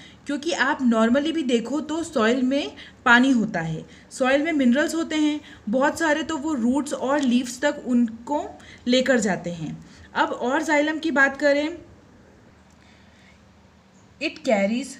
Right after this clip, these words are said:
water molecules and minerals from the soil to the root and leaves and it is responsible for keeping a plant hydrate।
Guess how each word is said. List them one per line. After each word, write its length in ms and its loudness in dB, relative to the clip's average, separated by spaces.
water 420 0
molecules 800 -2
and 320 2
minerals 640 -2
from 380 2
the 140 2
soil 420 0
to 80 -6
the 160 4
root 320 -2
and 300 4
leaves 300 -4
and 280 2
it 220 -6
is 220 -4
responsible 920 -4
for 220 0
keeping 400 -4
a 100 -2
plant 380 -2
hydrate। 640 0